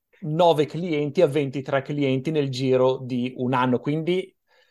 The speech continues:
è un cinquanta per cento, sì, però è un valore esponenziale. Ovviamente questo non significa che avrò un business ventitré volte più grande, perché stiamo parlando solamente della, eh, della piccola, ehm,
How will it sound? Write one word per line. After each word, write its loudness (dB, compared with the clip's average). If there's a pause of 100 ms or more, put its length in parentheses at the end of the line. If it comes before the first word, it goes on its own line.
(500)
è 4
un 6
cinquanta 2
per 2
cento, -2
sì, -6
però 4
è 4
un -4
valore 2
esponenziale. 0
Ovviamente -2
questo -4
non -2
significa -2
che -2
avrò 2
un -2
business -4
ventitré 0
volte 2
più 0
grande, 0
perché -6
stiamo -4
parlando 0
solamente 2 (280)
della, 4
eh, -20 (1080)
della 0 (200)
piccola, 0 (540)
ehm, -2